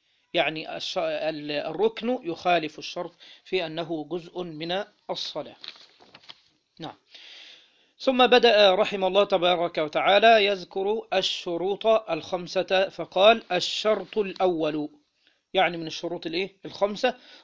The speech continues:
"طهارة الأعضاء من الحدث الأصغر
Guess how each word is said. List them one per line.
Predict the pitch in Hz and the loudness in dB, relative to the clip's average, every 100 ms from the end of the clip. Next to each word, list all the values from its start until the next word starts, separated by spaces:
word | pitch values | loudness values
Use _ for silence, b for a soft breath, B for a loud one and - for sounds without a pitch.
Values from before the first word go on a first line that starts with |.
| _ | _
"طهارة | 185 180 180 214 214 190 175 165 214 | 2 4 6 8 8 8 4 0 -4
الأعضاء | 202 - 175 151 151 196 208 214 233 233 - | -6 -2 0 0 0 2 2 0 -4 -6 -6
من | 175 180 | -4 -2
الحدث | 156 - 196 185 170 175 | -4 -4 -2 0 0 -2
الأصغر | 160 - 220 - - 160 202 233 240 | -8 -4 -4 -4 -8 -2 0 0 -2